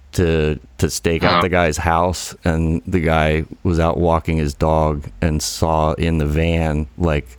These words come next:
Speaker 1: binoculars and <laughs> a notepad.
Speaker 2: Oh, yes. That is fami-,
Speaker 1: <laughs>
Speaker 2: yeah.
Speaker 1: And
Speaker 2: Okay, that is familiar.
Speaker 1: I was the private eye that got out of the van and walked away.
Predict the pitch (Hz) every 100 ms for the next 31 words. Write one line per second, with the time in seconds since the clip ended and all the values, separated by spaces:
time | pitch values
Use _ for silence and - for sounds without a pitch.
0 | - 80 80 80 78 85 82 78 78 71
1 | - 76 76 71 87 - 80 - - 85
2 | 85 82 85 - 202 214 226 220 220 208
3 | 220 226 226 226 180 - 127 - - 160
4 | 165 - - 135 135 135 151 123 98 -
5 | 123 101 117 101 131 135 147 - 107 92
6 | 82 80 73 - _ _ 92 92 92 87
7 | 80 87 80 71 _ - 78 76 73 71
8 | 67 67 71 71 73 69 69 69 64 -
9 | 62 - - -